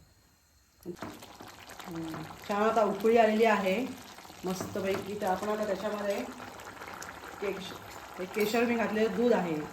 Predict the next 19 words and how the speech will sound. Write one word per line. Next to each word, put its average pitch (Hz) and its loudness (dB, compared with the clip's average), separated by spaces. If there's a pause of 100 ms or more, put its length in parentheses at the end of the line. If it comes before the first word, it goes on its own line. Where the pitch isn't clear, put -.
(420)
ते 190 0
मी 214 4
मिक्स 214 2
करून 220 6
घेते 190 2
आहे, 175 0
म्हणजे - -6
आपला 196 0 (500)
सुगंध 208 4
पण 220 2
छान 208 2
येईल 220 4
भाताला 208 2
आणि 214 2
कलरही 226 2
खूप 233 -2
छान 208 0
येणार 202 2
आहे. 175 2